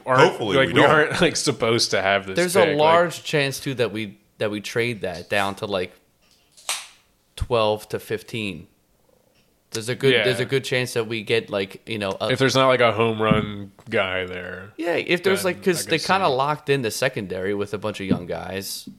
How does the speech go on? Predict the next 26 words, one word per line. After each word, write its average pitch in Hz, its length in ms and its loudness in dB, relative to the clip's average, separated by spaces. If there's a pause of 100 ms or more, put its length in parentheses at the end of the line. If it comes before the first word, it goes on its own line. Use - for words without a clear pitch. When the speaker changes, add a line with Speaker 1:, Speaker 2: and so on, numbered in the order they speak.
(140)
Speaker 3:
this 110 140 -6
Speaker 1:
Yeah. 101 60 -4
Speaker 3:
offseason. 98 600 -6
I 104 80 -8
mean, 104 240 -6
a 95 40 -16
couple 117 280 -4
prove-it 110 380 -10
deals, 104 320 -2
couple 98 240 -8
whatever, 98 360 -4
but 90 200 -6
the 98 60 -10
cap 110 300 -2
expands, 101 760 -8
you 107 100 -10
know, 90 100 -14
expands, 98 520 -10
like, 101 200 -12
sh-, - 240 -20
next 101 240 -12
year. 104 280 -4 (640)
I 139 120 2
could 175 180 -2
also 151 280 2
see 143 440 -2